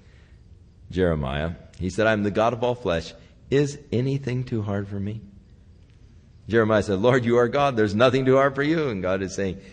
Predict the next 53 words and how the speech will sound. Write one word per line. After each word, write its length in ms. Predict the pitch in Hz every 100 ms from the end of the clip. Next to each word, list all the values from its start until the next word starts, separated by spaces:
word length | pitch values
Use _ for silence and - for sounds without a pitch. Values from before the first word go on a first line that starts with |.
| - -
"Is 160 | 76
there 120 | 82 110
anything 200 | 120 120
too 160 | 123
hard 160 | 123 123
for 120 | 120
me?" 200 | 120 123 - - - - - - - - -
"Therefore, 380 | - 156 156 143
thus 260 | 135 147 147
saith 180 | 160 151
the 60 |
Lord, 200 | 156 127
Behold, 480 | 120 117 139 143 139 113
I 120 | 120
will 180 | 113 113
give 300 | 120 165 120
this 220 | 110 -
city 220 | 107 110
to 120 | 110
the 80 | 90
hand 180 | 113 110
of 100 | 95
Chaldeans, 680 | 110 104 95 92 110 - - - - - - - -
under 160 | 113
the 80 | 113
hand 200 | 123 120
of 80 | 110
Nebuchadnezzar, 580 | 117 113 113 113 110 113
the 60 |
king 240 | 101 120 107
of 80 | 98
Babylon. 320 | 104 107 117
He'll 180 | 117 117
take 320 | 139 139 135
it. 240 | - - - - - - -
The 80 | 101
Chaldeans 500 | 131 135 139 147 123
that 140 | 139
fight 220 | 139 143
against 280 | 139 143 143
the 80 | 139
city 260 | - 151 156
shall 140 | 151
come 240 | - 147
and 120 | 151 139
set 180 | 143
fire 380 | - - 160 165
to 100 | 135
this 220 | 113 -
city. 240 | - 120 139
They'll 160 | 117
burn 320 | 95 87 139
it 120 | 156